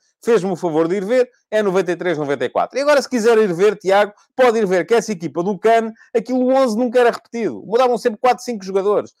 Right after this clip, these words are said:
Ficou-me na memória. Ah, e aí terão sido precursores em termos de recuperação, em termos de rotatividade. Ah, e esse é um caminho. Agora, não tem que ser o caminho. E eu estou convencido,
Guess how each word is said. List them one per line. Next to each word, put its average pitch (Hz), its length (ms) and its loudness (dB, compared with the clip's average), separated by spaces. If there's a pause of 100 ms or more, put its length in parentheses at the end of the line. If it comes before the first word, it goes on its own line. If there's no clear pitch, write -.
(100)
Ficou-me 240 320 0
na 226 80 0
memória. 185 540 0 (240)
Ah, 156 260 2
e 214 300 -6
aí 220 260 0
terão 240 220 0
sido 175 320 -8
precursores 208 640 -2 (1120)
em 165 160 -4
termos 196 340 0
de 202 240 0 (240)
recuperação, 160 720 -6 (800)
em 151 160 -2
termos 202 320 0
de 208 240 0
rotatividade. 139 920 -6 (300)
Ah, 165 200 2 (120)
e 254 400 -6
esse 294 220 -2
é 320 60 4
um 294 160 2
caminho. 277 440 -4
Agora, 233 260 -4
não 233 260 -4
tem 226 220 -2
que - 60 -14
ser 208 180 -8
o 196 100 -12
caminho. 185 400 -10
E 202 100 -12
eu 254 80 -4
estou 226 200 -6
convencido, 165 540 -6